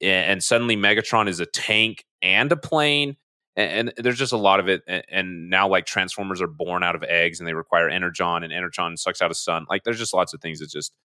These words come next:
it just doesn't work because of the way it ha-, was handled, which is a bummer.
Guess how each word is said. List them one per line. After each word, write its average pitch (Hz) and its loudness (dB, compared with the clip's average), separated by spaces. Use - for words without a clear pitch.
it 78 -18
just 76 -20
doesn't 78 -2
work 76 -6
because 78 -12
of 76 -10
the 69 -10
way 71 -4
it - -10
ha-, - -10
was 82 -8
handled, 71 -6
which 101 -8
is 92 -10
a 82 -10
bummer. 69 -18